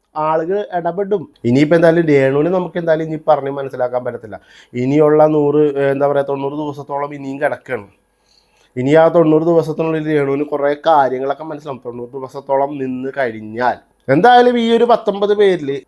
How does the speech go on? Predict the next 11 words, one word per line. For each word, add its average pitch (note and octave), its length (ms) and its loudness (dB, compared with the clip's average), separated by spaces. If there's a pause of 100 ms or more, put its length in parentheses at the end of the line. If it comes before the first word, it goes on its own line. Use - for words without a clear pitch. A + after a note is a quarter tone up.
(140)
ഇപ്പോൾ A#3+ 340 6 (600)
ഏറ്റവും A3+ 640 2 (240)
ചീപ്പ് A3 420 0
നമ്പർ G3 340 2
കാണിച്ചിട്ടുള്ളത് D3 800 -4 (460)
രേണു D3 640 0
സുധിയാണ്. A#2+ 640 -4 (280)
ആ C4 300 6
ഒരു D4 140 4
വീഡിയോ A3 560 0
എടുത്ത് A#3+ 180 0